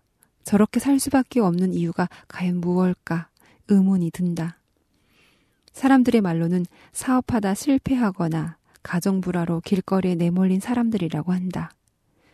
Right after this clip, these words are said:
그러고 보면 사람들의 시선을 전혀 신경 쓰지 않는 그들은 삶의 의욕마저 상실한 것 같다.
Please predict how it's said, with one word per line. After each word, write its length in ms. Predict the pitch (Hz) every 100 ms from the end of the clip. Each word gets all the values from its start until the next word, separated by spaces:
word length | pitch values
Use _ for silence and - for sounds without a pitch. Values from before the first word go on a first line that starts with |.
| _ _ -
그러고 300 | 196 190 185
보면 300 | 180 175 180 - - -
사람들의 560 | - 262 247 233 214 220
시선을 360 | 247 247 220
전혀 260 | 214 196 170
신경 340 | - 247 247
쓰지 240 | 240 202 -
않는 520 | 202 156 160 170 160 - _ -
그들은 420 | 202 175 165 220 - -
삶의 440 | - - 254 233 -
의욕마저 640 | 214 220 226 196 151 151
상실한 540 | 160 240 233 - 202 156
것 120 | 170
같다. 460 | 170 165 - 160